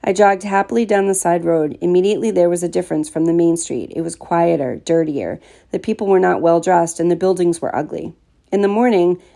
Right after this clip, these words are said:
I had not paid too much attention to my surroundings, as I had been distracted by Asal and Ali. Now, once again, the stench of coal and garbage hit me.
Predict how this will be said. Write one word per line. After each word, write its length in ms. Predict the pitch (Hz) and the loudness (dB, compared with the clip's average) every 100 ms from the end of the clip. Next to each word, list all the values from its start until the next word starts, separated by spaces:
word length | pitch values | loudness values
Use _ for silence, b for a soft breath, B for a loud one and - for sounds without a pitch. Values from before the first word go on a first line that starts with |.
| - | -2
I 80 | |
had 140 | 240 247 | 0 2
not 200 | 233 214 | 0 0
paid 320 | 196 185 - | -2 -4 -4
too 160 | - 254 | -2 2
much 220 | 214 170 | 2 -2
attention 440 | 156 160 160 165 | -6 -6 -2 -4
to 120 | 165 | -2
my 120 | 160 160 | -2 -2
surroundings, 720 | 165 165 170 156 - 180 - | -4 -2 -2 -4 -6 -12 -6
as 180 | - 175 | -4 -2
I 40 | |
had 180 | 175 170 | 0 0
been 140 | 170 170 | 0 -2
distracted 580 | 165 - 170 165 165 | -2 -2 -2 -2 -6
by 120 | 156 156 | -4 -4
Asal 480 | 160 - 160 160 - | -4 -4 -2 -2 -4
and 120 | 156 | -4
Ali. 460 | 156 156 170 160 - b b b b b | -2 0 0 -2 -10 b b b b b
Now, 300 | 202 208 214 | 0 2 2
once 300 | 214 202 202 | 0 -2 -2
again, 480 | 202 185 180 185 190 | 0 0 2 0 -2
the 80 | 175 | -6
stench 320 | - 180 180 | -2 0 0
of 140 | 170 - | -4 -6
coal 400 | 185 175 165 170 | -2 0 0 -2
and 140 | 170 | -4
garbage 420 | 165 160 156 156 156 | -2 0 0 -4 -4
hit 200 | 196 - | -6 -6
me. 240 | 165 160 | -10 -12